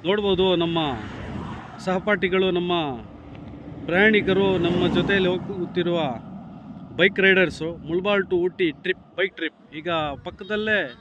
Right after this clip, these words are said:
ಹೈವೇ ಇದೆ, ಹೈವೇ ಪಕ್ಕದಲ್ಲೇ ಒಂದು ದೊಡ್ಡದ, ದೊಡ್ಡ ಬೃಹತ್ ಮಟ್ಟದ ಒಂದು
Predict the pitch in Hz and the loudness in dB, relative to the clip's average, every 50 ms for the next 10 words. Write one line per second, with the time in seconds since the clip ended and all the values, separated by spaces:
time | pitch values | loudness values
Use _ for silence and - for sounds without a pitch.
0 | - - - - - - 165 190 208 208 202 180 160 135 151 156 156 151 - - | -20 -20 -20 -20 -10 -4 -2 0 2 4 4 4 4 2 0 -4 -4 -6 -12 -18
1 | - - 170 185 190 202 202 180 190 180 175 165 185 180 180 190 190 180 170 143 | -16 -10 -8 -6 -4 -4 -4 -4 -6 -10 -8 -4 -2 -2 0 0 0 -2 -2 -4
2 | 131 131 139 143 151 147 151 135 123 123 160 190 202 180 180 175 226 226 214 190 | -8 -10 -12 -12 -10 -8 -8 -10 -8 -6 -6 -4 -4 -6 -8 -4 -4 -2 0 2
3 | 202 180 143 123 - - - - - - - - - - - - - 151 175 180 | 2 0 0 -2 -8 -18 -20 -20 -20 -20 -20 -20 -20 -20 -20 -12 -4 -4 -4 -2
4 | 180 214 214 180 143 135 175 185 208 220 - 196 196 190 170 196 190 190 185 180 | -2 -2 -4 -4 -4 -4 -4 -4 -4 -4 -6 -6 -8 -8 -6 -6 -6 -4 -4 -2
5 | 170 170 165 165 160 143 131 113 101 | -4 -4 -4 -4 -6 -6 -8 -12 -14